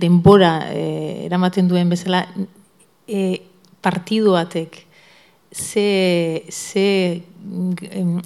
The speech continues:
eh, eh, zelako aukera duen, eh, denbora luzatzeko, hori ere nire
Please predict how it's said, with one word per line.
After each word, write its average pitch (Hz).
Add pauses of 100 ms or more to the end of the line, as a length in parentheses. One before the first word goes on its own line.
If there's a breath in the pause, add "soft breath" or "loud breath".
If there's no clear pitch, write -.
(220)
eh, - (240)
eh, 185
zelako 185
aukera 202
duen, 170 (180)
eh, -
denbora 190
luzatzeko, 175
hori 196
ere 190
nire 185